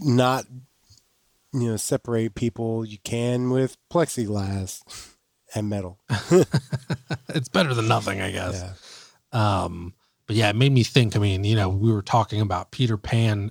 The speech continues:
Speaker 2: in Disneyland specifically because that's such a, uh, that's such a, a, a tight quarters queue. And so I, you know, it'd be interesting to see exactly what they do on that.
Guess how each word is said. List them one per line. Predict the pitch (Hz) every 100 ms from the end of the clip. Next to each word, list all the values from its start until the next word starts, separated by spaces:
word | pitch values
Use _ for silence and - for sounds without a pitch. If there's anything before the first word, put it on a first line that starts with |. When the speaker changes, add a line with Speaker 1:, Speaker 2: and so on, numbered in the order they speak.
| -
Speaker 2:
in | 123 104
Disneyland | 123 110 101 98 98 120 104 95
specifically | - - - - 101 98 101
because | 92 95 - 110 98 92 92 - - - - _
that's | 113 - -
such | 110 98 -
a, | 104 98 92
uh, | 90 90 90 - - _ _
that's | - -
such | - -
a, | 104
a, | 95 95 98 110 107 117
a | 101
tight | - - 131 123 - _ _ _ _ -
quarters | - 131 117 104 98 - -
queue. | - 123 113 110 104 90 87 98 _ _ _ _
And | 117 98 95
so | - - 101 92 90 -
I, | 101
you | 107 123
know, | 90 - _
it'd | 147 120
be | 131 135
interesting | 135 120 110 110
to | 101
see | - 110
exactly | 104 104 113
what | 107 104 -
they | 104 98 92 - _ -
do | 123 139
on | 120 95 95
that. | 90 87 85 98